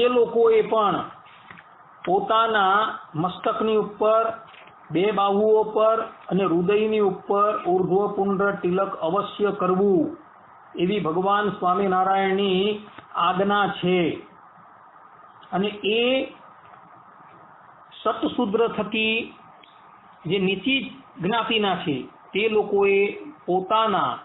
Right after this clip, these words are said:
લલાટની અંદર કેવલ ને કેવલ લાલ ચાંદલો કરવો, એવું ભગવાન સ્વામિનારાયણ પોતે શિક્ષાપત્રીની અંદર સ્પષ્ટ રૂપે કહી રહ્યા છે.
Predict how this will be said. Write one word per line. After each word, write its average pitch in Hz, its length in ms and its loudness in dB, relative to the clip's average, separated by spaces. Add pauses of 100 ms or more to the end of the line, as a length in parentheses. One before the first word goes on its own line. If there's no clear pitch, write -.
(160)
લલાટની 190 680 0
અંદર 175 360 0 (180)
કેવલ 208 400 2
ને 185 100 -2
કેવલ 165 460 0 (320)
લાલ 170 280 0 (120)
ચાંદલો 151 420 -2
કરવો, 139 400 -2 (1400)
એવું 170 320 2
ભગવાન 175 480 0
સ્વામિનારાયણ 156 800 0
પોતે 151 300 -2 (1300)
શિક્ષાપત્રીની 170 1080 -2
અંદર 151 420 0 (680)
સ્પષ્ટ - 460 -4
રૂપે 170 400 0
કહી 131 260 -6
રહ્યા 101 380 -12
છે. - 100 -20